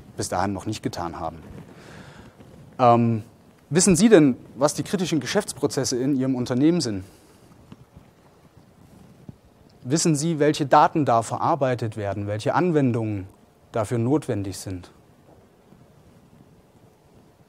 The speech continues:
Könnten Sie innerhalb von drei Sekunden sagen, mit welchen Maßnahmen die geschützt sind? Schwierig. Genau dafür,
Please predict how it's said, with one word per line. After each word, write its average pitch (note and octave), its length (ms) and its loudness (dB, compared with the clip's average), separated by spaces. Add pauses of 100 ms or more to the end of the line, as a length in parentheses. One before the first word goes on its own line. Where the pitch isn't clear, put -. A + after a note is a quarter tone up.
(120)
Könnten C#3+ 300 -2
Sie D#3+ 360 2 (540)
innerhalb D3+ 340 2
von C#3+ 120 2
drei D3 180 2
Sekunden D3+ 380 -2
sagen, C#3+ 260 2
mit B2+ 120 -2
welchen C3+ 300 0
Maßnahmen C#3 500 2
die B2 320 -4 (120)
geschützt - 440 -8
sind? G2 300 -10 (1900)
Schwierig. A2+ 540 -12 (2250)
Genau B2 220 0
dafür, F#3+ 580 4